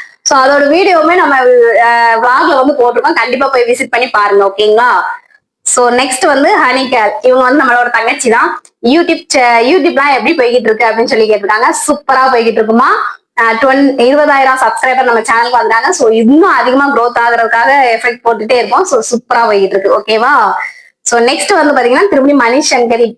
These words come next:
சிஸ்டர் தான் கேட்டிருக்காங்க. "உங்க பர்த் இயர் சொல்லுங்க அக்கா" அப்படின்னு சொல்லி கேட்டிருக்காங்க. என்னோட பர்த் இயர் வந்து பாத்தீங்கன்னா, நைன்டீன் நைன்டி எயிட். <laughs> So, சிஸ்டர், பதினேழு பன்னெண்டு ஆயிரத்தி தொள்ளாயிரத்தி தொண்ணூத்தி எட்டு. ஓகேங்களா?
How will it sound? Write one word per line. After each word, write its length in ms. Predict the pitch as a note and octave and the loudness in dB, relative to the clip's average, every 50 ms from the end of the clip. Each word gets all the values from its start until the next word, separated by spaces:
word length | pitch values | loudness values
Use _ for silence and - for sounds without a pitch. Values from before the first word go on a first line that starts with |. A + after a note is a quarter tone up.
| _ _ | _ _
சிஸ்டர் 420 | - - - B3 A#3+ B3 A#3+ A3+ A3 | -6 -4 -2 -2 -2 0 -2 -2 0
தான் 140 | A3+ A#3 | 0 0
கேட்டிருக்காங்க. 420 | B3 A3 G#3+ G#3+ G3 G3+ G3+ G#3 A#3 D4+ - - - - _ - - - - | 0 0 0 0 0 -2 0 0 0 0 -2 -4 -8 -14 _ -20 -20 -10 -4
"உங்க 280 | - C4+ C#4 C#4 C4+ | 0 0 2 2 2
பர்த் 360 | B3+ A3+ C4+ C#4 D#4+ F4 F4 E4+ | 0 0 0 0 0 0 0 0
இயர் 180 | D4 C#4 C#4 | 0 0 0
சொல்லுங்க 380 | C#4 C#4 C4+ A#3 A3+ A3+ A#3+ A3+ | 0 0 0 0 2 2 2 0
அக்கா" 580 | G#3 - A3 G#3+ G#3+ G#3+ G#3 G3+ F#3+ - F#3+ | 0 0 -2 0 0 0 0 0 0 0 0
அப்படின்னு 180 | G#3 A#3 A#3 B3+ | 0 0 -2 0
சொல்லி 220 | C4 A3+ G#3+ G#3 | 0 0 0 0
கேட்டிருக்காங்க. 320 | G#3+ G3 G3 G#3 G#3 G#3+ C4 D#4 G4 F#4+ B3+ | 0 -2 -2 -2 -2 0 0 0 0 0 0
என்னோட 200 | A#3 A3 A3+ A3+ A3 | 0 0 0 0 0
பர்த் 240 | A3+ B3+ C#4 D4 D4 | 0 0 0 2 2
இயர் 260 | C4+ A#3+ A#3+ C4 D4 | 2 2 2 2 0
வந்து 260 | C#4 B3+ C#4 C#4+ C4+ A3 | 0 0 2 0 2 2
பாத்தீங்கன்னா, 520 | A3 A3 - G#3+ G#3+ A#3 C4+ C#4+ E4 G#4 - _ _ _ _ _ _ _ _ - A#3 | 0 0 0 0 0 0 0 0 -2 -2 -6 _ _ _ _ _ _ _ _ -4 -2
நைன்டீன் 440 | A3+ A3+ A#3+ C4 D4 C#4+ D#4 D#4 C#4+ | -2 0 0 0 2 2 2 2 2
நைன்டி 380 | A3+ C4 C#4+ B3+ B3+ B3 B3+ A3+ | 2 0 0 -2 0 0 0 2
எயிட். 300 | G#3+ A3 A3 G#3 G#3 - - _ - - - - | 2 2 0 -2 -4 -6 -14 _ -6 -4 -2 -2
<laughs> 580 | D#4+ D#4 C#4+ - F4 C#4 C#4+ - F#4 F#4 - - G4+ F#4+ _ _ - - - - - - - - G4+ G#4+ G#4 C#5+ F5 F5 D#5+ D5+ C5+ B4 A#4 A4+ G#4 F#4+ F#4+ G4 | -2 -2 -2 0 -2 -2 -2 -2 -4 -4 -4 -6 -10 -10 _ _ -6 -6 -6 -6 -6 -8 -6 -6 -6 -6 -4 -4 -4 -2 -2 -2 -2 -2 0 0 0 0 -2 -2
So, 240 | - D#4+ C#4+ C#4+ D#4 | -2 -2 0 0 0
சிஸ்டர், 400 | D4 C#4+ C#4+ E4 E4+ F#4 D#4+ D#4+ - | 0 -2 0 0 0 0 0 -2 -2
பதினேழு 400 | - B3+ B3+ C4 D4 D4 D4 D#4+ | -2 0 0 2 2 2 2 0
பன்னெண்டு 320 | D4 C#4 A#3+ B3 B3+ D4 | 0 0 0 0 0 2
ஆயிரத்தி 340 | E4 C#4 A#3+ A#3+ B3 A#3+ B3+ | 2 2 2 0 0 0 0
தொள்ளாயிரத்தி 340 | A#3+ A#3+ A#3+ C4 C4+ - A#3+ | 0 0 0 -2 -2 -2 0
தொண்ணூத்தி 140 | A#3 G#3+ G3 | 0 0 0
எட்டு. 240 | G3+ G3 G3 G3+ _ - - | -2 -2 -4 -8 _ -6 -6
ஓகேங்களா? 520 | G3+ - G#3+ G#3+ A3+ A#3 B3+ A#3+ G3+ F#3 | -4 -2 0 0 0 0 0 0 0 -2